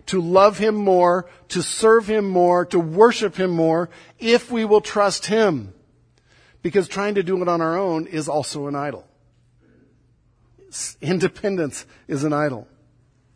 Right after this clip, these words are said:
But listen to this out of Ezekiel, out of the Old Testament, looking forward to the work of Christ. "I will sprinkle clean water on you,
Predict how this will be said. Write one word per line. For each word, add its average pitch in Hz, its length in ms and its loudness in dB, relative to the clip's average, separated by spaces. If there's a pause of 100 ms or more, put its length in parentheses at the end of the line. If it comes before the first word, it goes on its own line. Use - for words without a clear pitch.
(720)
But 160 120 -6
listen 220 400 -2
to 185 40 2
this 165 240 -2
out 180 160 4
of 170 100 0
Ezekiel, 170 840 0
out 202 160 4
of 196 80 0
the 185 120 -2
Old 240 220 2
Testament, 175 560 0 (240)
looking 220 360 2
forward 247 420 4
to 196 80 -8
the 202 100 0
work 208 260 4
of 196 120 -4
Christ. 165 580 0 (760)
"I 175 100 2
will 190 160 2
sprinkle 240 560 -2
clean 220 400 -6
water 175 340 0
on 127 140 -4
you, 101 240 -12